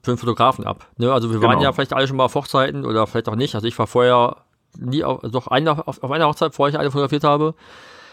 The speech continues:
Speaker 1: Aber ich hatte, ne, also, dass du überhaupt aus Fotografensicht mitbekommst, wie ist es eigentlich für dich? Also vielleicht merkst du auch dann schon,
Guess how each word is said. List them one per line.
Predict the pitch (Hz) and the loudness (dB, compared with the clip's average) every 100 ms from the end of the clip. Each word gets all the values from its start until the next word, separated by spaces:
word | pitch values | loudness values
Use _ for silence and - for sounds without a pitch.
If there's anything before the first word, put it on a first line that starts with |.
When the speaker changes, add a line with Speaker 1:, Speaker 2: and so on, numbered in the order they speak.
| - | -12
Speaker 1:
Aber | - 123 123 | -2 4 4
ich | 127 | 4
hatte, | 135 135 123 123 | 0 0 0 -2
ne, | 120 139 | -2 -2
also, | 123 120 120 - - | 0 -2 -4 -10 -8
dass | 135 - | -8 -2
du | 120 | 2
überhaupt | 127 - | 2 0
aus | 131 | -6
Fotografensicht | 131 117 127 160 110 110 - | -4 2 2 2 0 -2 -2
mitbekommst, | 131 127 123 110 110 - 123 110 | -4 -4 0 0 0 -4 -10 -6
wie | 120 | -2
ist | 139 | -2
es | 160 | 0
eigentlich | 123 104 98 | 2 2 -2
für | - | -4
dich? | 98 - | -4 -4
Also | 127 110 120 | -6 -2 0
vielleicht | 123 117 | 0 2
merkst | 120 131 | 0 2
du | 139 | 0
auch | 120 | 2
dann | 127 | 0
schon, | 127 131 127 | 2 0 0